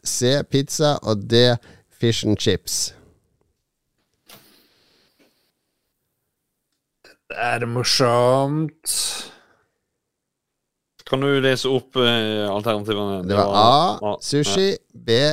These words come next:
Speaker 1: kinamat. C, pizza. Og D, fish and chips. Så det du må, det du må skrive opp nå, er jo det som er fasiten for deg. Ikke sant?
Speaker 3: Å ja.
Speaker 1: Ja, for det skal du sjekke om, om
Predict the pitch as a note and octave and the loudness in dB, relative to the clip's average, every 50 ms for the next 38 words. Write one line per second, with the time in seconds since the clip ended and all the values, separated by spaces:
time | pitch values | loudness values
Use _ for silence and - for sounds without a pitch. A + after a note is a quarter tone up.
0 | - - - - C3 C3 C3 C#3+ C#3+ D3+ D#3 E3 E3+ E3 - - - - - - | -2 -6 -6 -2 -2 0 0 0 0 0 0 0 -2 -4 -6 -12 -14 -10 -8 -4
1 | - B2 B2 C3+ C#3+ - - _ - C3+ C3 - - - - C#3+ C#3+ C#3+ C3 - | -2 0 0 0 0 -4 -6 _ -4 -4 -4 -4 -6 -2 0 2 2 2 0 -4
2 | _ - A2 G#2+ G2+ A2 A#2 A2 A2+ A#2 A2 - - - - A2+ G#2 - - A#2 | _ -6 -6 -6 -4 0 2 4 4 4 2 0 -6 -6 -6 -4 -4 -4 -4 -6
3 | G#2+ F#2+ - - F#2+ - - - - - - - - - _ _ _ _ _ _ | -6 -6 -6 -6 -8 -8 -8 -10 -12 -10 -10 -12 -12 -14 _ _ _ _ _ _
4 | _ _ _ _ _ _ _ _ _ _ _ _ _ _ _ _ _ _ _ _ | _ _ _ _ _ _ _ _ _ _ _ _ _ _ _ _ _ _ _ _
5 | _ _ _ _ _ _ _ - A#2+ A#2+ C3 D3+ E3+ E3+ D#3 D3 C#3+ C#3+ C#3 - | _ _ _ _ _ _ _ -12 -4 2 4 4 4 6 6 6 6 4 4 2
6 | - C3 B2+ C3+ D3+ D#3 D#3 D3+ D3+ C#3 - - - D#3 D3+ C#3+ C3 F3+ G#3+ - | -2 0 2 4 4 6 6 4 4 2 2 2 2 2 2 4 4 2 2 2
7 | - D3+ C#3+ C#3 A#2+ G2+ A#2 B2 B2 A#2+ A#2 A2+ B2+ B2+ B2+ C3 B2+ A2+ A2 G#2+ | 2 4 4 6 6 6 6 6 6 4 4 4 4 4 4 4 2 2 2 0
8 | G2+ - - C3+ C3 C3 - G2 C2+ - C#2 C#2 - F#2 F2+ A2 G#2 - - _ | 0 4 4 4 4 4 2 -4 -6 -6 -10 -8 -6 -2 -2 -2 -2 -2 -6 _
9 | _ _ _ _ _ _ _ _ _ _ _ - G2 G2 F#2+ G2 F#2+ F#2 - - | _ _ _ _ _ _ _ _ _ _ _ -20 -10 -4 -2 -2 -2 -2 -4 -8
10 | - - - - _ _ _ _ _ _ _ _ _ _ - C3+ D#3 E3 E3+ C3 | -10 -12 -16 -20 _ _ _ _ _ _ _ _ _ _ -6 -4 -2 0 0 -2
11 | - - _ _ _ - - A2 G2+ - - _ _ _ _ _ A#2+ A#2+ C3+ C#3 | -4 -8 _ _ _ -2 0 0 0 0 -4 _ _ _ _ _ 0 2 4 4
12 | C#3 - - D3+ C3+ B2 - - D3 - - _ - B2+ A2+ E2+ D#2+ G#2 A2+ A2 | 4 4 2 2 2 4 4 4 2 2 0 _ 0 2 2 2 2 2 2 0
13 | G2 F2+ - - - - F#2+ G#2 A2 G#2+ | 0 -2 -6 -10 -8 -4 0 0 0 0